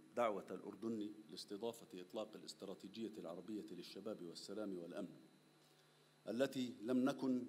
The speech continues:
لنتشرف بطلب استضافتها لولا إيماننا العميق بنبل مشاعركم تجاه بلدنا المعطاء، ورغبتنا وحاجتنا الأكيدة جميعاً لأن تتكلل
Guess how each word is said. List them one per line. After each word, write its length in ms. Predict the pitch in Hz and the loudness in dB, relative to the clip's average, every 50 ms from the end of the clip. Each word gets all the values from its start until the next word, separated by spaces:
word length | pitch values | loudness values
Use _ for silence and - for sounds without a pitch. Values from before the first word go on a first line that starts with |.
| 95 | -2
لنتشرف 800 | 95 110 107 107 107 - 110 107 - 139 135 131 120 113 - - 107 107 - - - - | 0 2 2 2 2 0 -2 -2 2 2 4 4 2 0 0 -2 -4 -4 -4 -12 -12 -8
بطلب 380 | 90 98 - 135 143 131 113 113 | -6 0 4 4 4 4 4 2
استضافتها 680 | 98 104 - - 101 95 101 98 - 120 113 - 92 82 - - - - - - - - - - - - - - - - | 0 -2 -4 -4 -4 -2 -2 -4 -4 -6 -8 -8 -10 -16 -16 -20 -20 -20 -20 -20 -20 -20 -20 -20 -20 -20 -20 -18 -6 2
لولا 360 | 113 127 139 139 131 127 120 | 4 6 6 6 6 6 4
إيماننا 580 | 101 107 104 113 131 143 131 120 110 110 107 | 6 4 4 6 6 6 6 6 6 4 2
العميق 580 | 104 101 - 104 110 120 131 131 - - 113 117 - - - - | 2 2 2 2 4 4 2 2 2 -4 -8 -8 -8 -12 -6 0
بنبل 380 | 110 120 143 143 127 107 101 98 | 2 4 4 2 2 0 0 0
مشاعركم 760 | 95 92 - 107 98 90 123 123 120 - - 113 107 107 107 - - | 0 0 0 0 0 2 2 2 0 -2 -2 -4 -4 -4 -4 -6 -6
تجاه 320 | 110 107 117 120 107 110 | -2 2 2 2 2 0
بلدنا 420 | 98 104 107 113 113 110 104 101 98 | -2 0 2 2 2 2 2 0 2
المعطاء، 480 | 95 95 95 95 95 - 101 87 - - - - - - - - - - - - - - - - - - - - | 2 2 0 0 0 0 -2 -2 -2 -6 -16 -20 -20 -20 -20 -20 -20 -20 -20 -20 -20 -20 -20 -20 -20 -14 -2 4
ورغبتنا 720 | 110 117 123 127 123 139 147 143 - 139 127 123 123 120 | 6 6 6 6 6 6 4 6 6 6 4 4 4 2
وحاجتنا 680 | 110 107 104 107 113 107 104 123 123 127 120 101 98 92 | 0 -2 -2 2 2 2 4 2 2 2 2 0 0 0
الأكيدة 460 | - - - - - 117 - 104 98 | -2 -4 -6 -4 -4 -2 0 0 0
جميعاً 640 | 98 107 101 107 123 127 117 107 110 110 107 - - - - | 0 0 2 4 4 6 6 6 4 2 0 -2 -4 -6 -4
لأن 240 | 98 90 101 104 104 | -2 0 0 0 -2
تتكلل 680 | - 98 - 104 101 - 123 120 113 107 107 120 101 | -4 -8 -6 -6 -4 0 0 0 0 -2 -2 -4 -4